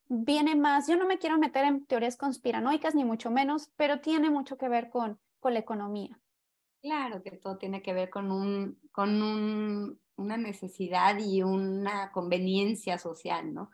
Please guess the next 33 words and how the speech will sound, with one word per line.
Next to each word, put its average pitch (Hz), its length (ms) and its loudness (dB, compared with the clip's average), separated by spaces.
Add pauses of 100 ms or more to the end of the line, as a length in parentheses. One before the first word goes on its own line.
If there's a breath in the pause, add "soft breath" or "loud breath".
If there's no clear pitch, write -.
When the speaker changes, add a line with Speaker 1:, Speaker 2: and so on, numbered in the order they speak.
(480 loud breath)
Speaker 2:
A 226 120 6
ver, 240 160 4
volvamos 277 480 6
al 208 180 -2
tema, 302 500 4 (200)
mejor 202 500 0
en 240 140 2
lugar 208 240 2
de 214 80 2
hablar 208 300 4
de, 208 340 0
<laughs> - 420 -8
de 381 180 8
las 294 160 8
Speaker 1:
Pero - 80 -6
Speaker 2:
conspiraciones. 302 600 8
Speaker 1:
Monsanto, 294 560 4 (220 loud breath)
pero 339 180 10
Speaker 2:
Que 359 80 6
Speaker 1:
busquen 392 320 4
Speaker 2:
me 330 60 4
encanta. 302 260 10
Speaker 1:
Monsanto, 311 360 4
pues. 247 120 -10 (100)
Speaker 2:
Y 294 100 2
ahondemos. 302 640 8 (500 loud breath)
Oye, 254 280 6
pero 269 360 2
¿qué 370 100 4
significa 370 540 4
la - 260 2 (240)
palabra 226 580 6 (260)
cereal? 202 460 -2